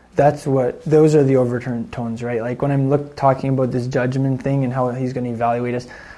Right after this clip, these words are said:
I just, I, I, I'm emphasizing that right now because I feel like that's the side of the equation, the equation that we often gloss over or forget about. Like, we,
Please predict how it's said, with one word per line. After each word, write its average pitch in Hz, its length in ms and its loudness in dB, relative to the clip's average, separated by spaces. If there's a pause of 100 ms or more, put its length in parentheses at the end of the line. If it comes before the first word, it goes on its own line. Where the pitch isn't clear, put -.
I 160 100 2
just, 147 180 -4
I, 151 140 2
I, 139 320 -2
I'm 143 120 -2
emphasizing 160 560 4
that 127 120 0
right 127 180 0
now 147 340 6
because 139 240 2
I 135 80 2
feel 143 200 0
like 131 120 2
that's 147 260 4
the 143 80 -4
side 139 220 4
of 131 80 4
the 127 80 0
equation, 143 580 2 (180)
the 151 80 4
equation 151 460 4
that 131 140 4
we 135 100 4
often 131 380 0
gloss 123 440 0
over 120 460 0 (260)
or - 80 2
forget 131 340 0
about. 120 400 4
Like, 127 340 -4
we, 147 240 2